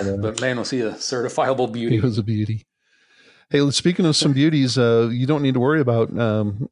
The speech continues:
Speaker 1: uh, the G P S when you're Arizona State, when you're playing Grand Canyon, 'cause it's right there in town, right? It's
Speaker 2: That's
Speaker 1: kinda like
Speaker 2: right.
Speaker 1: Oklahoma
Speaker 2: That's right.
Speaker 1: playing U C O. A S U played, they opened their season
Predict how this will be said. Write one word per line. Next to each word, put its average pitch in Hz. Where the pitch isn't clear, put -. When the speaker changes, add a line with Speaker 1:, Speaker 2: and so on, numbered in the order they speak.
Speaker 1:
uh, 117
the 113
G 120
P 127
S 143
when 113
you're 110
Arizona 127
State, 131
when 117
you're 110
playing 117
Grand 117
Canyon, 135
'cause 113
it's 107
right 117
there 131
in 117
town, 139
right? 98
It's -
Speaker 2:
That's 117
Speaker 1:
kinda 123
like 143
Speaker 2:
right. -
Speaker 1:
Oklahoma 131
Speaker 2:
That's 135
right. 127
Speaker 1:
playing 127
U 127
C 127
O. 123
A 135
S 143
U 151
played, 131
they 131
opened 139
their 131
season 139